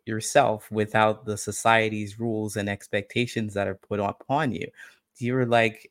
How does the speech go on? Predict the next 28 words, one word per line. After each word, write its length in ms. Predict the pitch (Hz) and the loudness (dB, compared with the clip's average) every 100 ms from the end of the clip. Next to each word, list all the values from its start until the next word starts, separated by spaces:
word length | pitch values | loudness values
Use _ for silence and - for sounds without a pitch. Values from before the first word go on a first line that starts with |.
| - | -4
especially, 600 | 117 - 156 190 - 196 | -4 2 4 4 0 -4
you 120 | 143 | -6
know, 140 | 127 113 | -6 -6
as 100 | 107 | -6
a 40 | |
baby, 520 | 101 131 160 110 113 _ _ | -2 -2 -2 -6 -10 _ _
of 140 | 120 - | -10 -4
course, 400 | - 127 127 135 | 2 2 2 -4
you're 120 | 135 | -2
just, 220 | 139 139 | -2 2
like, 120 | 127 | 2
crying 380 | - 107 113 135 | 2 2 2 2
whenever 260 | 135 131 131 | 0 0 0
you 100 | 127 | 0
want 220 | 120 135 - | 0 -2 -2
to. 100 | 139 | -4
You 100 | 180 | 0
could 160 | 175 | -2
care 220 | - 175 170 | 4 4 4
less 260 | 233 - | 0 -2
what 140 | 123 - | -10 -10
your 80 | |
parents 400 | - 113 110 - | -6 -6 -6 -8
think 280 | - 110 110 | -4 -4 -4
or 60 | 107 | 0
how 140 | 107 | 2
they 140 | 107 107 | 2 -4
feel 440 | - 107 107 113 | -4 -2 -2 -4